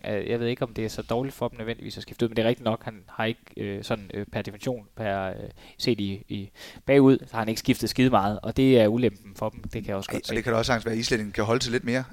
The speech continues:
Speaker 2: end mange andre.
Speaker 1: <laughs>
Speaker 2: Omar og Gisle er jo vant til at spille meget.
Speaker 1: Ja, det skal man
Speaker 2: Øh,
Speaker 1: huske på.
Speaker 2: og der er jo også noget, der hedder turneringsflow, og jeg synes jo, det, der taler for Island, er jo,
Speaker 1: Ja.
Speaker 2: at, at Victor, øh, i kassen har, har fundet et,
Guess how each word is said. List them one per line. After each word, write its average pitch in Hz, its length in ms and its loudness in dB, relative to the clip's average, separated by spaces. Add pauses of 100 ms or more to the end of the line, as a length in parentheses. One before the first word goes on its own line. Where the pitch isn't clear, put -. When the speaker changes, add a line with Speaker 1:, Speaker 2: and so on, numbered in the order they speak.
Speaker 2:
end 113 100 -2
mange 113 240 0
andre. 113 280 0
Speaker 1:
<laughs> 117 80 4
Speaker 2:
Omar 127 240 4
og 107 60 -6
Gisle 135 240 -2
er 107 40 4
jo 104 60 0
vant 139 200 2
til - 80 0
at 117 60 0
spille 117 200 -2
meget. 107 260 -2
Speaker 1:
Ja, 131 140 12
det 131 100 6
skal - 120 2
man - 80 0
Speaker 2:
Øh, - 40 0
Speaker 1:
huske 123 180 0
på. 127 160 2
Speaker 2:
og 117 80 6
der 117 60 4
er 117 40 4
jo 117 80 2
også 131 140 4
noget, 139 100 2
der 139 60 4
hedder 120 120 4
turneringsflow, 123 520 -2 (120)
og 113 60 4
jeg 110 120 0
synes 117 220 -4
jo, 110 40 -4
det, 127 180 0
der 120 60 4
taler - 240 -2
for 165 220 8
Island, 120 400 0
er 113 140 2
jo, 120 140 6
Speaker 1:
Ja. 104 60 -2
Speaker 2:
at, 98 120 -6 (320)
at 113 200 -2
Victor, 117 460 -2
øh, 110 260 2
i 113 40 -8
kassen 110 340 -2
har, 104 280 -2
har 107 140 -2
fundet 117 480 -2
et, 104 100 -6